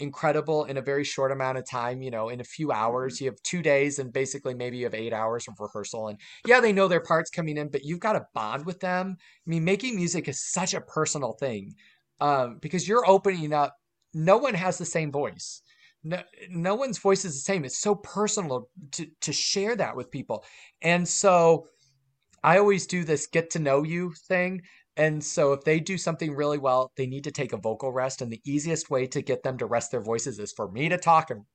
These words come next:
Speaker 1: because then they have to be quiet, right? And normally it's elementary or middle school kids that I have. And so I, I, I'll say, you know,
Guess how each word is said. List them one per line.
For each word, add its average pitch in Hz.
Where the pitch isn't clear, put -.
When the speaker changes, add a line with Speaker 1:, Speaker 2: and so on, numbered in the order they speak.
Speaker 1:
because 135
then 156
they 165
have 175
to 135
be 135
quiet, 113
right? 123
And 165
normally 208
it's 147
elementary 165
or 135
middle 143
school 120
kids 107
that 104
I 98
have. 90
And 147
so -
I, 151
I, 151
I'll 143
say, 135
you 139
know, 110